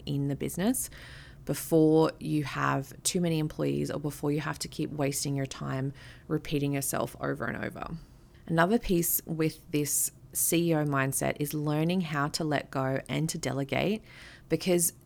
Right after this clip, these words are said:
delegating can be one of the most challenging yet rewarding skills that you can master as you transition into this C E O mindset. Because you've hired someone, they may have the skills,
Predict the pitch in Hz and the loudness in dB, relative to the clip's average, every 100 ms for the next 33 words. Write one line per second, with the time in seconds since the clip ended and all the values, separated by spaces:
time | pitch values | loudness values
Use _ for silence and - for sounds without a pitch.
0 | - 180 170 202 226 233 233 220 196 170 | 0 4 6 4 2 2 2 2 0 2
1 | 151 147 147 147 156 156 151 139 - - | 2 0 0 0 0 0 0 0 0 -2
2 | - 151 156 156 151 151 - - 156 139 | -2 0 2 2 0 -2 -4 -2 2 2
3 | - 160 156 143 143 147 156 156 151 - | -2 -6 -2 -2 -2 2 2 2 -2 -4
4 | - 95 80 - - 131 143 147 139 120 | -2 -2 -2 -4 -4 -4 -6 -4 -4 -4
5 | 131 - - - 139 143 147 139 - 143 | -4 -4 -6 -6 -6 -6 -6 -6 -6 -4
6 | 139 139 143 135 143 147 - 143 139 - | -2 -2 -4 -6 -4 -4 -4 -4 -2 -4
7 | - - - - - - 139 139 135 127 | -6 -16 -20 -4 0 2 2 0 -2 -2
8 | 135 127 127 147 - - - - - 180 | -2 0 0 -2 -2 -4 -6 -18 -4 0
9 | 175 220 254 190 170 151 156 - 139 131 | 4 4 4 2 2 0 0 0 0 0
10 | 151 196 - 147 156 160 156 160 190 214 | 0 -2 -4 0 4 4 4 2 2 0
11 | 220 190 175 - - - - 226 - | -2 0 0 -2 0 0 0 0 0